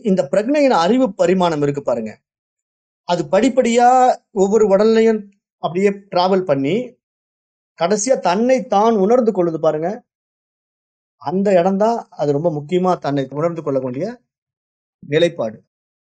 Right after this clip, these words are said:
அந்த பிரபஞ்சம் தன்னை தான் அறிந்து கொள்ளக்கூடிய ஒரு நிலைப்பாடு.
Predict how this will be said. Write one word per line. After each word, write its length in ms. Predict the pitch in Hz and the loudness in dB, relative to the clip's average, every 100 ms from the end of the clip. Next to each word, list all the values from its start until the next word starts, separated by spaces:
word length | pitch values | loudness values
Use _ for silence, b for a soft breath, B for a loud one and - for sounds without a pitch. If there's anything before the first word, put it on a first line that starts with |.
| _ - | _ -8
அந்த 100 | 135 | -4
பிரபஞ்சம் 560 | - 165 214 180 151 247 _ _ | -2 -2 0 0 -2 -4 _ _
தன்னை 300 | 151 185 226 226 | -4 0 2 0
தான் 220 | 190 202 | -2 0
அறிந்து 300 | 165 202 202 | 0 0 -2
கொள்ளக்கூடிய 440 | 185 156 143 147 214 | -2 -2 -4 -4 -2
ஒரு 140 | 170 135 | -2 -2
நிலைப்பாடு. 520 | 135 151 147 117 | 0 -2 -2 -10